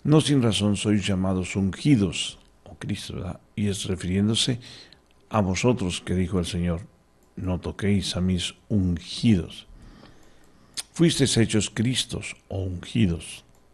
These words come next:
Cuando recibisteis el signo del Espíritu Santo, todo se realizó en vosotros en imagen, ya que sois imagen de Cristo. Él, en efecto, al ser bautizado en el río Jordán, salió del agua, después de haberle comunicado a ella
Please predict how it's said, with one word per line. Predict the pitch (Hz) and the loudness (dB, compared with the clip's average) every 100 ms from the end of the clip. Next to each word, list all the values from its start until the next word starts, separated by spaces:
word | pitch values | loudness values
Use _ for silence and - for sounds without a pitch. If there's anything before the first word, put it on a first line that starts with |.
| _ _ _ - _ _ _ _ _ _ _ - - - | _ _ _ -20 _ _ _ _ _ _ _ -20 -18 -6
Cuando | - 127 120 | 4 6 6
recibisteis | 113 98 107 113 - 117 - | 6 4 4 4 4 2 2
el | 101 | 0
signo | - 110 107 104 | 4 6 6 6
del | 98 | 2
Espíritu | 92 - 104 90 92 | 0 2 2 2 0
Santo, | 104 95 - 87 - | 2 0 -2 -8 0
todo | 123 110 | 2 4
se | - | 2
realizó | 85 90 85 - 107 | 0 -2 -2 0 2
en | 98 | 2
vosotros | 82 82 117 123 - 113 - - - - - | 0 -2 -2 0 -4 -6 -12 -18 -20 -16 0
en | 113 | 4
imagen, | 110 120 123 104 85 87 87 | 6 6 4 0 -4 -6 -4
ya | 92 87 | -4 -2
que | 90 | -4
sois | - 101 - | 0 -2 0
imagen | 90 92 87 90 85 | -2 -2 -2 -4 -4
de | 85 | -2
Cristo. | 107 101 - - - - | 0 -2 -6 -16 -10 0
Él, | 113 82 | 0 0
en | - 107 | -6 -6
efecto, | 92 107 104 - 117 - - - - - - | -4 -4 -4 -4 -6 -8 -20 -20 -20 -18 -2
al | 113 | 0
ser | 113 151 | 2 4
bautizado | 160 120 123 - 110 85 92 | 4 2 -2 0 0 2 0
en | 92 | 0
el | 87 | 0
río | 95 92 | 0 -2
Jordán, | 92 82 92 90 | -4 -2 -2 -2
salió | 90 87 92 | -4 -2 -2
del | 87 90 | 0 0
agua, | 98 90 78 - | 0 0 -4 -8
después | 90 - 104 90 | -8 -6 -6 -4
de | 87 | -2
haberle | 87 95 87 - 95 90 | 0 0 -2 -4 -4 -4
comunicado | 90 90 92 85 98 92 92 | -2 -2 -2 -2 -2 -2 -2
a | 87 | 2
ella | 101 113 92 110 117 | 4 4 6 2 0